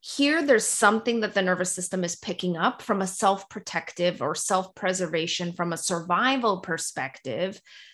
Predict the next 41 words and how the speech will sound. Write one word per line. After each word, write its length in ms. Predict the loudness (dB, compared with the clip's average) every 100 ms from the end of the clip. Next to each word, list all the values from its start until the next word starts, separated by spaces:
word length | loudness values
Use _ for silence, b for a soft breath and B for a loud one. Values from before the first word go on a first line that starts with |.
| B -2
that 400 | 2 4 2 -6 _ _ _ -2
we 240 | 0 2
just 260 | 2 0 4
don't 300 | 4 4 -4 _
spend 360 | -10 -2 0 0
the 60 | -2
time 280 | -4 -4 -4
to 120 | -4 -4
uncover 800 | -4 -4 -4 0 2 2 0 -4 _ _ _ _
from 320 | 0 2 4
the 80 | 2
body 380 | 2 2 2 -2
cues. 400 | -4 -2 0 0
And 160 | 0
it, 160 | -2 -2 0
again, 240 | 2 2
it 100 | 0
could 180 | 4 4
be 120 | 4
related 400 | 2 4 2 0
to 140 | -2 -4
a 40 |
past 400 | -2 -4 -4 -2
trauma 300 | 2 2 2
or 180 | 2 0
a 80 | -2
past 340 | -2 -2 -2
negative 360 | 0 0 0 -2
experience, 840 | -4 -8 -6 0 2 2 0 -2
and 100 | -2
the 60 | 0
way 440 | 2 2 0 -4 B B 2
that 160 | 4 4
those 200 | 0 0
experiences 680 | -4 -4 -4 -4 -6 -6 -6
are 80 |
coded 500 | -4 -2 0 0 -2
in 240 | -2 -6 -6
the 80 | -6
primitive 500 | -4 -2 -2 -4 4
brain, 580 | 6 6 2 -4 -8